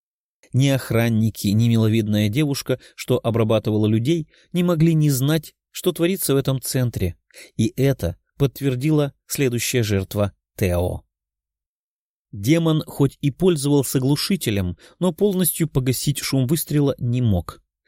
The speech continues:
на что тут же среагировала охрана, если точнее, это было пять человек,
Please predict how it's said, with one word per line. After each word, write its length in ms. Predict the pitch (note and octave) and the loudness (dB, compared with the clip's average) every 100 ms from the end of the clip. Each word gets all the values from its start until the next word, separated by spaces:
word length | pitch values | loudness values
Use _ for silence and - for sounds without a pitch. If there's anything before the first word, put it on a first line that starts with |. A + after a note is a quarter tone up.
| - - | -20 -6
на 100 | F3 | -4
что 200 | - B3 | 0 -2
тут 220 | - G3 | 0 0
же 220 | D3+ F3 D#3 | 2 0 -2
среагировала 720 | - - A2 G2 G#2 G2 G2 | -8 -2 0 2 2 2 2
охрана, 580 | - A#2 - F3+ E3 D#3+ _ _ - - | -2 -4 0 0 -2 -6 _ _ -16 -2
если 280 | C#3+ C#3 C3+ | -2 0 -4
точнее, 420 | C#3 - F#3 D#3 | -4 -2 0 0
это 180 | C#3+ D#3+ | -2 0
было 220 | D#3 D#3 | 0 0
пять 240 | - C3 | 0 -4
человек, 540 | - B2+ B2 D#3 E3+ | -2 -2 0 0 -2